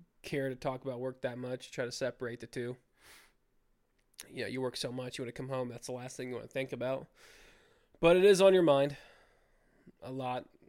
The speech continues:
'cause you're always trying to figure out what you can do to do better, how to improve your life, position yourself in, to a better situation where you're making more money, hopefully better hours one day.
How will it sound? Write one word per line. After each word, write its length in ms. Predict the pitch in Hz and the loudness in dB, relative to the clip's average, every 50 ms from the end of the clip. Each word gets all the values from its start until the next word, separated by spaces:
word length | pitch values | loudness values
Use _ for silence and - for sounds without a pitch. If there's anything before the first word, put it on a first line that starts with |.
| _ _ _ _ _ _ _ _ _ _ _ - | _ _ _ _ _ _ _ _ _ _ _ -14
'cause 160 | - 131 120 | -12 -10 -8
you're 100 | 123 123 | -6 -6
always 180 | 123 123 131 - | -6 -6 -6 -6
trying 140 | - 135 127 | -6 -6 -6
to 60 | 127 | -6
figure 300 | - 147 143 139 139 139 | -6 -6 -4 0 0 0
out 100 | 135 127 | 0 0
what 120 | 139 143 | -2 -4
you 60 | 143 | -4
can 160 | 139 - 139 135 | -4 -4 -4 -4
do 140 | 143 143 | -4 -4
to 60 | 135 135 | -4 -4
do 120 | 135 131 | -6 -6
better, 420 | 127 131 131 135 139 139 139 139 _ _ _ _ _ _ _ _ _ _ _ _ _ _ _ _ _ _ | -6 -6 -4 -2 -2 -4 -4 -6 _ _ _ _ _ _ _ _ _ _ _ _ _ _ _ _ _ _
how 140 | - 139 | -6 -4
to 80 | 139 139 | -2 -2
improve 420 | 135 127 127 - - 151 151 139 | -2 -4 -6 -6 -4 -2 -2 -2
your 120 | 135 135 127 | -2 -4 -6
life, 560 | 127 131 135 135 139 139 135 - - - _ _ _ _ _ _ _ _ _ _ _ _ _ _ | -6 -6 -6 -4 -4 -4 -6 -10 -16 -20 _ _ _ _ _ _ _ _ _ _ _ _ _ _
position 380 | - 135 131 139 131 - 143 135 | -10 -6 -4 -4 -4 -4 -4 -6
yourself 500 | 131 127 - 139 131 131 131 127 - - | -6 -4 -4 -4 -4 -4 -4 -6 -8 -12
in, 340 | - 123 123 123 123 127 - _ _ _ _ _ _ _ _ _ _ _ _ _ _ _ _ _ _ - _ _ - | -14 -12 -12 -12 -14 -14 -16 _ _ _ _ _ _ _ _ _ _ _ _ _ _ _ _ _ _ -20 _ _ -10
to 140 | - 143 127 | -6 -6 -6
a 40 | 123 | -4
better 280 | 131 135 135 135 135 | -4 -2 -2 -2 -4
situation 720 | 131 - 143 135 - 135 127 143 170 170 - 202 196 190 175 | -6 -6 -10 -10 -6 -6 -4 -4 -4 -6 -8 -10 -10 -10 -10
where 100 | 147 131 | -10 -8
you're 100 | 127 127 | -6 -4
making 260 | 139 165 160 165 147 | -4 -4 -4 -4 -4
more 120 | 147 151 | -4 -4
money, 400 | 151 151 156 156 160 165 160 - _ _ _ _ _ _ _ | -4 -4 -4 -4 -6 -6 -8 -12 _ _ _ _ _ _ _
hopefully 400 | - 165 156 - - 156 143 131 | -6 -6 -6 -4 -6 -6 -4 -2
better 280 | 135 135 131 117 117 | -2 -2 -2 -4 -6
hours 320 | 117 117 120 123 131 139 143 | -8 -8 -8 -8 -8 -8 -8
one 180 | 127 120 120 | -8 -8 -6
day. 260 | 120 123 123 131 139 | -8 -8 -8 -10 -12